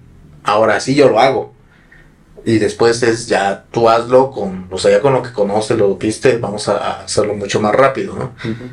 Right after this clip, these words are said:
Speaker 1: Entonces, hoy en día ya es mucho más fácil, por ejemplo, para mí, llegar con alguien y decir, "Mira, este es el trabajo. ¿Cómo lo harías tú?". Ya te expliqué cómo está toda la situación. "¿Cómo lo harías tú?". "Ah, yo lo haría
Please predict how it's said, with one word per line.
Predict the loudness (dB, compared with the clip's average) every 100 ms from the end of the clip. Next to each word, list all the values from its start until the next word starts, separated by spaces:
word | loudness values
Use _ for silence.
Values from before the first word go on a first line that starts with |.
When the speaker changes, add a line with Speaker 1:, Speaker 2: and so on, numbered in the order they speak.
| -6
Speaker 1:
Entonces, | -2 2 2 0 0
hoy | 2 2
en | 2
día | 4 4
ya | 2
es | 2
mucho | -2 -2
más | -2 2 0 0
fácil, | 0 0 0 -2 -2
por | -4 -4
ejemplo, | -2 -2
para | -2 -2
mí, | 0 0 0 -4 -2
llegar | 0 0 0
con | 0
alguien | 0 -2 -2
y |
decir, | -2 -4
"Mira, | -2 0
este | 2 0
es | -2
el | -2
trabajo. | -2 -2 -2 -8 -20 -20 _ _ -20 -20 _ -20 _ _ 2
¿Cómo | 4 6
lo | 4
harías | 4 2 0 -2
tú?". | -8 -8 -20 _ _ _ _ _ _ _ -20 -20 _ _ _ 0
Ya | 2 2
te | 0
expliqué | 0 -2 0 0
cómo | 0 0
está | -2 -2
toda | 2 0
la | 0
situación. | -6 -12 -12 -16 _ _
"¿Cómo | 2 4
lo | 4
harías | 4 0 -2
tú?". | -14 -18 -20 -20 -4
"Ah, | 2
yo | 4 6
lo |
haría | 4